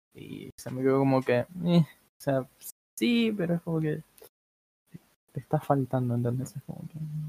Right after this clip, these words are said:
un poco más, un poco más. Por ejemplo, la que fue, por así decirlo, la del rework de, mm,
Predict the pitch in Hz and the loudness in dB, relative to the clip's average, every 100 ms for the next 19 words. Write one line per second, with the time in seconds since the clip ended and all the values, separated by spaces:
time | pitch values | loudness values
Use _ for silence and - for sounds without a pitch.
0 | - 156 156 - 139 139 143 139 139 139 | -10 -6 -4 -2 0 2 0 -2 -2 0
1 | - - _ _ _ _ _ - - 147 | -4 -6 _ _ _ _ _ -4 2 6
2 | 143 139 135 - 135 123 131 - 143 156 | 6 8 6 6 2 2 0 4 6 6
3 | 170 170 _ _ - 123 120 120 135 131 | 4 0 _ _ -2 2 4 4 4 4
4 | - 139 135 127 123 123 120 127 - 120 | 4 2 4 6 6 6 4 0 0 2
5 | 123 127 135 123 123 123 123 123 127 | 2 0 2 2 2 0 0 -2 -2